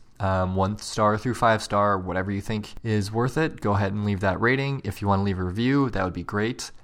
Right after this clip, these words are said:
Anytime I get a review, I will most definitely read it on air. Hopefully they'll all be good, but if not, you know, criticism does help you grow, right? Also, if you head on over to excess hyphen advantage dot com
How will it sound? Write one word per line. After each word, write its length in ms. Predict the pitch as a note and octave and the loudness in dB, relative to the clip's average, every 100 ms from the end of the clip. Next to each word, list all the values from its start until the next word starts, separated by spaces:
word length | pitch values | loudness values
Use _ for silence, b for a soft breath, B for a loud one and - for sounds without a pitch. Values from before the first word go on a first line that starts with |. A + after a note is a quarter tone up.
| b b - | b b -4
Anytime 400 | A2+ A2 A#2 A2+ | -2 2 2 2
I 100 | G#2+ | 2
get 140 | A2+ | 2
a 60 | A2+ | 2
review, 460 | A2+ A2 C3 D#3 | 0 0 2 2
I 140 | G#2 G2+ | 2 2
will 120 | G2 | 2
most 260 | G2 F#2+ - | 2 0 0
definitely 680 | G#2 A#2 G#2 G2+ G#2+ G#2 - | 0 0 -2 0 2 0 -2
read 280 | A2 A2 G#2+ | 4 6 8
it 120 | G#2 | 6
on 200 | G#2+ G2+ | 6 6
air. 360 | F#2+ G2 D#3+ - A2 | 4 2 0 -2 -2
Hopefully 340 | A2 - G#2+ | -2 0 0
they'll 160 | G2+ F#2 | 0 0
all 200 | G2+ G2+ | 0 0
be 120 | G2+ | -2
good, 380 | G2 G2+ D#3 - | 0 0 0 -2
but 180 | A#2+ | -2
if 180 | C#3 - | -4 0
not, 380 | G2+ A2+ D3+ - | 4 4 2 -2
you 80 | C#3+ | 0
know, 240 | A#2 C3+ D3+ - - - - | 2 2 -2 -8 -12 -18 -14
criticism 540 | - C#3 B2+ C3+ C3+ B2+ | 0 0 2 -2 -2 0
does 220 | A#2+ A2 | 0 2
help 220 | A2+ G#2+ | 0 0
you 80 | A2+ | -2
grow, 320 | G2+ D2 C2 | 0 -2 -2
right? 260 | F2+ G#2+ B2+ | 0 2 2
Also, 520 | A#2 A#2 D#3 E3 F3+ - | 2 2 2 2 2 0
if 180 | A2 - | -2 2
you 120 | G#2 | 2
head 140 | G#2 | 4
on 140 | A#2 A2+ | 4 4
over 260 | A2+ A2 | 2 0
to 360 | G#2 - A2 G2+ | 0 2 2 2
excess 440 | A#2 A2+ C3+ C3+ - | 0 0 0 -2 0
hyphen 320 | A#2+ B2+ A2+ | 0 0 -2
advantage 500 | G2 A2 A2 A#2+ - | 0 0 0 -4 2
dot 240 | G2+ F2 | 2 2
com 420 | - A2 C3+ F3 | 0 0 0 -2